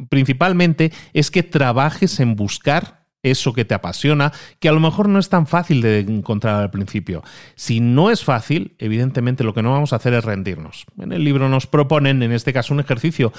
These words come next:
que es un diario, una, una libretita en el que vayamos anotando nuestras metas. Está bien que haya más de una meta. Podemos trabajar también en más de una meta, pero vamos a definir cuáles son nuestras metas.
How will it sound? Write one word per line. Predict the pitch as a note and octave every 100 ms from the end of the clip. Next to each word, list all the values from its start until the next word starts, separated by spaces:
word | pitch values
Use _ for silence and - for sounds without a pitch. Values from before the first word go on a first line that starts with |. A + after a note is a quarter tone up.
| - - -
que | E3
es | E3
un | G#3
diario, | F3 E3 E3 G#2
una, | G2 C#3+ D#3+ D3+
una | D3 D#3+
libretita | D#3+ D#3+ C#3+ A2+ F3 F#3 F#2+ E2+ - - -
en | B2+
el | B2+
que | B2 A#2
vayamos | A2+ B2 C#3 D3+ -
anotando | A2 G2+ G#2 G#2+ G#2+ A2 A#2 _ _ -
nuestras | A#2 A2+ - A2+ - _ -
metas. | A2 C#3+ D3+ F2+ - - _
Está | - B2 - D#3
bien | D#3 C#3+ F3 G#3+
que | - A#2
haya | A2 G#2+
más | G#2 A2 A2+ G#2+
de |
una | A2+ A2
meta. | A2 A#2+ A2+ - - -
Podemos | D#3 C#3 D#3 G3+ G3
trabajar | E3 C#3+ A2+ - A#3+ G3+
también | A#2+ A#2 B2 A#2+
en |
más | G#2 G#2 A#2+ A#2
de | G#2+
una | G#2 G2
meta, | G#2 D3 B2 G#2+ - -
pero | - A#2+
vamos | E3+ G#3+
a | D3
definir | B2 - A#2 C3
cuáles | B2 A#2+
son | - A2+
nuestras | G#2+ - G2 -
metas. | A2 - D2 - -